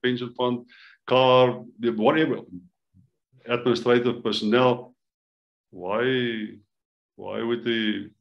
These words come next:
give all that up? So it, it, it sounds rather ridiculous to do that in the first place, but the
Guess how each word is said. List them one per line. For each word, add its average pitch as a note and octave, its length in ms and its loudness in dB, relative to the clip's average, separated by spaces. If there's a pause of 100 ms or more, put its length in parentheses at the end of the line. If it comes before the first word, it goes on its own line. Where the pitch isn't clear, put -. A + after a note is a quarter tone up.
give A2+ 160 -6
all A2 200 -2
that A2+ 180 -2
up? A#2+ 200 0
So G#2+ 220 -2
it, A2 240 -4
it, A2 100 -8
it D#3 260 -6
sounds F#3 360 0
rather B2+ 240 4
ridiculous A#2+ 560 -2
to G2+ 60 -10
do A2 200 -6
that A2 220 -4
in G#2 60 -8
the F2+ 80 -6
first C3 360 -2
place, A2 160 -2
but C3+ 220 -2 (920)
the A2 520 -4